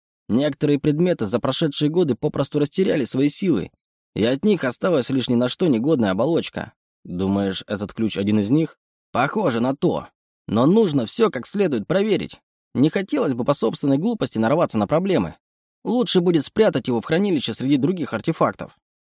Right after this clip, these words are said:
«А ты не думал, что нам следует попытаться найти дверь, которая открывает этот ключ?»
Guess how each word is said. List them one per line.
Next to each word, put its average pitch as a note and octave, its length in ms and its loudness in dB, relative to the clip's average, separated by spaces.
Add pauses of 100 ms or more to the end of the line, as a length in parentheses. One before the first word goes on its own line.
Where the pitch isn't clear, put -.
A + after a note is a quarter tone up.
(100)
«А F2+ 160 -2
ты B2 100 2
не C#3 140 8
думал, F3 260 4
что - 160 -2
нам A#2+ 160 4
следует C#3 380 0
попытаться C#3 480 0
найти A#2+ 220 2
дверь, C#3+ 220 2
которая G#2 300 0
открывает D3+ 420 2
этот G#2 220 -4
ключ?» B2+ 300 0